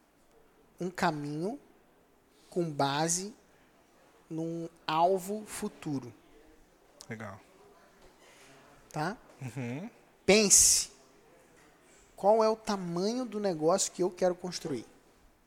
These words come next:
Speaker 1: Pra mim, essa é a chave. Cara, eu quero construir um negócio de dez milhões. Beleza. Parte daí. Começa a construção, então.
Speaker 2: Muito bom.
Speaker 1: Entendendo que você vai ter, chegar uma hora que ele não vai poder depender só de você.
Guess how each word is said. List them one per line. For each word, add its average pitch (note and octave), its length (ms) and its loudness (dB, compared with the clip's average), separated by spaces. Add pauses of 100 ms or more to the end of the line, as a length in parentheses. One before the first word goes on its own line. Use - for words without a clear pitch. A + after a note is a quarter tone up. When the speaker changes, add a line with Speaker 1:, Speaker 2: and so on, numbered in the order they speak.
(800)
Speaker 1:
Pra D3 140 -8
mim, D3+ 200 -6
essa F3+ 320 0
é - 40 0
a - 20 -6
chave. - 320 -8 (1000)
Cara, D3+ 240 2
eu C3 40 -6
quero F3+ 320 4
construir F3 440 -4
um F#3 80 -4
negócio E3 520 0
de D#3+ 80 -16
dez F#3 300 4
milhões. C3+ 580 -6
Beleza. A#2+ 600 -6 (420)
Parte - 320 -6
daí. D3 200 -6 (1040)
Começa C#3 400 -4
a - 20 -18
construção, - 560 -10
então. - 180 -20 (1300)
Speaker 2:
Muito B2+ 220 -12
bom. A#2+ 320 -8
Speaker 1:
Entendendo D3 640 -4
que E3 180 -6
você D#3+ 360 -2
vai D3 120 -4
ter, - 140 -10
chegar C#3+ 280 -6
uma C#3 160 -8
hora C3+ 160 -4
que - 140 -10
ele D3+ 80 -8
não D#3 80 -10
vai C#3+ 160 -6
poder D3 240 -8
depender C#3+ 400 -10
só - 180 -8
de C3+ 120 -12
você. C#3+ 680 -6